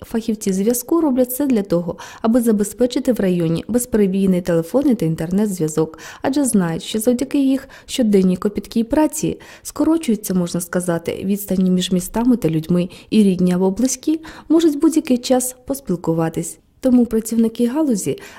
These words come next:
вважають символічним святкування свого професійного свята восени. У цей період часу підводяться підсумки та будуються плани на майбутній рік.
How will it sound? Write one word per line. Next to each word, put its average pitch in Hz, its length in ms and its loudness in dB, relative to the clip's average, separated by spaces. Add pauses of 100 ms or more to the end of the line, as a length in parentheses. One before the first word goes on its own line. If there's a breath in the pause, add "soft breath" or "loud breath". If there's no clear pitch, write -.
вважають 294 460 0
символічним 220 680 2
святкування 185 680 -2
свого 185 340 0
професійного 175 640 -4
свята 294 460 -4 (280 loud breath)
восени. 175 580 0 (260 loud breath)
У 196 80 0
цей 190 180 0
період 240 420 -2
часу 294 360 -2
підводяться 180 580 0
підсумки 302 680 -2 (220 loud breath)
та 370 100 0
будуються 240 560 2
плани 214 360 2
на 196 100 4
майбутній 156 540 -2
рік. - 240 -12